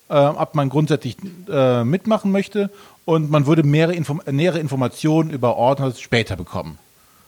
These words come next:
So, und irgendwann poppte eine WhatsApp-Nachricht bei einem auf und sagte ihr, ähm, „Du bist Agent, bla bla bla, und du musst jetzt auf einmal was machen.“ Und du konntest dann wie in diesen alten Po-, ähm, Text-Adventures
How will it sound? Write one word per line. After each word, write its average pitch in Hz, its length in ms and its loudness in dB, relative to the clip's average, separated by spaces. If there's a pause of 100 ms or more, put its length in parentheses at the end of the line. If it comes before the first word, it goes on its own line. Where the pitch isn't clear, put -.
(420)
So, 101 160 -6
und 104 280 -10
irgendwann 226 920 0 (180)
poppte 175 380 0
eine 131 320 2
WhatsApp-Nachricht 117 920 -4 (520)
bei 143 240 4
einem 156 220 0
auf 220 320 0
und 196 100 -8
sagte 190 260 -6
ihr, 180 360 0
ähm, 170 320 0 (1400)
„Du 151 120 -2
bist 180 200 0
Agent, 170 460 0
bla 185 160 4
bla 220 180 2
bla, 214 360 0
und 185 140 -4
du 175 60 0
musst 175 240 -4
jetzt 202 120 -6
auf 165 100 -8
einmal 156 220 0
was 170 160 -4
machen.“ 123 360 0
Und 139 160 -6
du 139 60 -2
konntest 175 360 0
dann 156 160 4
wie 175 140 -2
in 170 80 -4
diesen 165 220 -2
alten 165 420 0
Po-, 160 200 2
ähm, 123 600 2
Text-Adventures 170 800 0